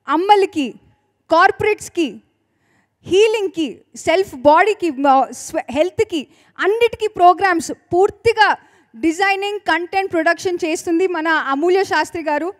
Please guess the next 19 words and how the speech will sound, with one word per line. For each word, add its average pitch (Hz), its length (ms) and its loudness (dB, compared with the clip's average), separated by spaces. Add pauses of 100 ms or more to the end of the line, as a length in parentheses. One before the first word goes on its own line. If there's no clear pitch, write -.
(640)
as 302 100 -4
the 320 140 -4
chief 370 300 2 (140)
executive, 294 420 -8
chief 359 320 2 (160)
operating 349 400 -2 (120)
officer. 311 360 -4 (580)
And 320 100 0
అట్లాగే 359 580 2 (300)
మాకేం 359 460 -2
తెలీదు 415 320 0
ఛానల్ 330 440 -2
ఎట్లా 349 240 -2
నడిపించాలో, 294 680 -6 (220)
శాటిలైట్ 311 560 -4 (160)
అంటే 330 260 -2
ఏంటి, 349 480 -4 (300)
సార్ 381 320 2
అన్నారు 392 340 0